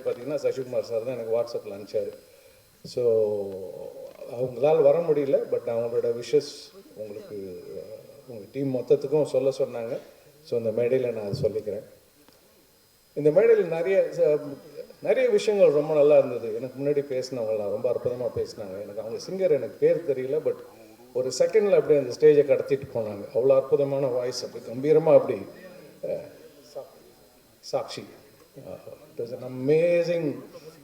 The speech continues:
lift. அவ்வளோ பிரில்லியண்ட்டாக அப்படி பாடியிருந்தீங்க. இதுக்கு முன்னாடி பாடின அந்த பாடல் வந்து அவங்களும் எனக்கு யாரும் தெரியாது, but அப்படி ஒரு வாய்ஸ்.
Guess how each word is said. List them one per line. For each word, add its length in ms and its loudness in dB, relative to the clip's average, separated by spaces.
lift. 280 8
அவ்வளோ 520 8
பிரில்லியண்ட்டாக 440 2
அப்படி 360 4
பாடியிருந்தீங்க. 600 -2
இதுக்கு 280 0
முன்னாடி 320 6
பாடின 280 6
அந்த 220 6
பாடல் 320 6
வந்து 460 4
அவங்களும் 360 6
எனக்கு 240 4
யாரும் 280 6
தெரியாது, 400 4
but 200 4
அப்படி 280 -6
ஒரு 180 4
வாய்ஸ். 360 4